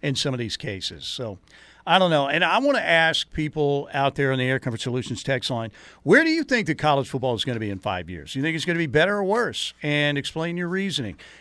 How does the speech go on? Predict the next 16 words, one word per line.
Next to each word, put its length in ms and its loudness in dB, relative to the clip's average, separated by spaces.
Do 100 0
you 200 2
think 220 -2
it's 120 -4
gonna 160 0
be 80 0
better 500 4
or 520 2
worse? 840 2
And 440 0
kind 160 0
of 60 -2
explain 680 0
what 160 -4
you're 80 -10
thinking. 300 -10